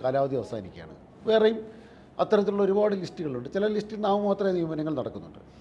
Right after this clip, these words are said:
ഇപ്പോൾ പിണറായി വിജയൻ സർക്കാർ രണ്ടായിരത്തി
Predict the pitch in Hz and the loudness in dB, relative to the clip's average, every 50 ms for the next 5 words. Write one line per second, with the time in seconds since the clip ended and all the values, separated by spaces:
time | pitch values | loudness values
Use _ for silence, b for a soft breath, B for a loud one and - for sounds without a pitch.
0 | B B B B B B - - B B B B B B B B B - 185 185 | B B B B B B -20 -20 B B B B B B B B B -8 -2 0
1 | 196 190 196 202 202 202 196 196 180 190 190 160 180 170 160 - 175 170 165 160 | 2 2 6 6 6 6 6 4 2 0 0 0 0 0 0 2 4 4 4 2
2 | 151 - - - - - 143 147 151 151 156 151 151 - 165 160 156 156 156 - | 0 -8 -16 -20 -12 -10 -2 0 2 2 2 0 -2 -6 -8 -6 -6 -6 -8 -8